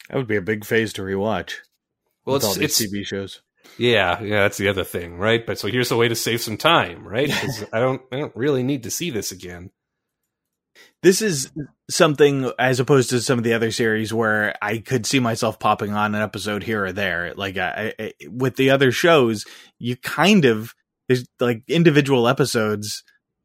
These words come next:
Speaker 1: are fine, but it's such an overarching story. It's all, like, one continuous story. Whereas this,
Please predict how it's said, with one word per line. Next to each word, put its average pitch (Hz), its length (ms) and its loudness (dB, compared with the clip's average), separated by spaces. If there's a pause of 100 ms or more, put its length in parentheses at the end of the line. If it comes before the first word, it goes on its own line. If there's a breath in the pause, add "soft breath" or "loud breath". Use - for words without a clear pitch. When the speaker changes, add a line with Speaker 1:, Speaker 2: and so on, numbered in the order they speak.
(420)
Speaker 1:
are 107 360 0 (140)
fine, 120 840 0
but 117 260 0
it's 117 220 -6
such - 340 0
an 110 300 0
overarching 113 640 0
story. 127 360 2
It's 101 120 -4
all, 110 80 2
like, 95 140 -4
one 113 440 -2
continuous 110 560 -2
story. 123 340 2
Whereas 123 380 4
this, 185 260 6